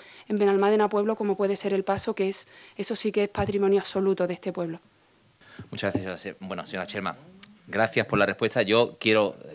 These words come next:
Speaker 2: templar un poco, calmar los ánimos. Vamos a ver una fiesta de carnaval, de verdad. No creo que, eh, podemos salir a la calle y disfrazarnos cuando queramos y celebrar todas las fiestas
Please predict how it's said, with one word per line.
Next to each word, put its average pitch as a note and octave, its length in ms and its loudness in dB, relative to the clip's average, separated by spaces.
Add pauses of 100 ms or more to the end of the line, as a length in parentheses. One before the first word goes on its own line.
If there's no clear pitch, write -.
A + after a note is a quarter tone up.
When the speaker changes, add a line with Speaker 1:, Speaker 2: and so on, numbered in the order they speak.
Speaker 2:
templar F#2 300 -4
un F2+ 80 -8
poco, E2+ 640 -2
calmar F#2+ 320 0
los F#2 120 0
ánimos. F2 300 -4
Vamos F#2 160 2
a F#2 60 0
ver F#2 80 -2
una F#2+ 120 -2
fiesta G2+ 240 -4
de F#2+ 80 0
carnaval, F#2+ 400 0
de F2 60 -4
verdad. E2 300 -2
No F2 240 -8
creo F#2+ 320 -2
que, G2 380 4 (380)
eh, F#2 400 0
podemos G#2 300 -2
salir G#2+ 240 2
a G2+ 60 6
la F#2+ 100 4
calle B2 260 4
y C#3 40 2
disfrazarnos G2+ 520 0
cuando G2+ 220 -2
queramos G#2+ 380 2
y G#2 40 -2
celebrar F#2+ 520 0
todas G#2+ 200 4
las G#2 140 0
fiestas G#2+ 440 0